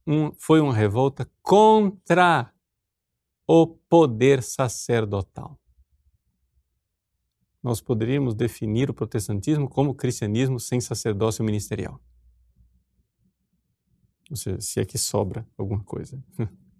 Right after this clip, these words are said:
Sobra muito pouco. Ou seja, é, os protestantes vivem como aqueles,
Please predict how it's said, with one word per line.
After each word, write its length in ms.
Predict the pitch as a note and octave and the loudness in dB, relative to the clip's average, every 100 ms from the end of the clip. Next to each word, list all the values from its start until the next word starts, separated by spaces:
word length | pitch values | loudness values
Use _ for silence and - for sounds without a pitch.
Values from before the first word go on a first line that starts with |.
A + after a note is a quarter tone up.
| - | -12
Sobra 400 | - G2 G2 - _ _ _ - | -6 -4 -4 -8 _ _ _ -6
muito 280 | A2+ G2 D#3+ | -4 -4 2
pouco. 360 | A3 C#3 - _ _ _ _ | 4 4 -2 _ _ _ _
Ou 60 | - | -8
seja, 300 | - F#2+ F2+ _ _ _ _ | -4 -4 -4 _ _ _ _
é, 600 | - - A2+ G#2+ A2 A2 | -16 -10 -8 -6 -6 -6
os 160 | A#2+ - | -6 -4
protestantes 680 | B2 B2 E3 C#3+ D3+ F#3 | -2 0 0 0 0 0
vivem 320 | E3 A#2 B2 E3 | 0 2 0 -2
como 260 | - C#3+ | -2 -2
aqueles, 560 | C3 - A#2+ A#2+ - | -2 0 -2 -2 -8